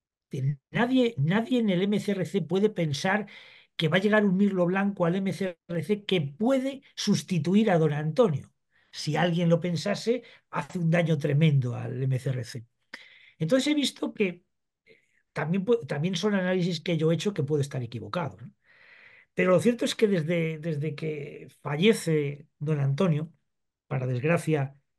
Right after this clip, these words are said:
de nosotros y de todos los españoles, desde que fallece don Antonio, eh, ha, ha habido ciertas perturbaciones en el M-, en el M C R C, ah, sobre,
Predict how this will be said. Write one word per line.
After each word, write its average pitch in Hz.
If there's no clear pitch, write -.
de 131
nosotros 147
y 139
de 127
todos 147
los 139
españoles, 139
desde 147
que 135
fallece 214
don 190
Antonio, 208
eh, -
ha, -
ha -
habido 240
ciertas 226
perturbaciones 165
en 139
el 143
M-, 147
en 151
el 147
M 175
C 180
R 160
C, 185
ah, 101
sobre, 135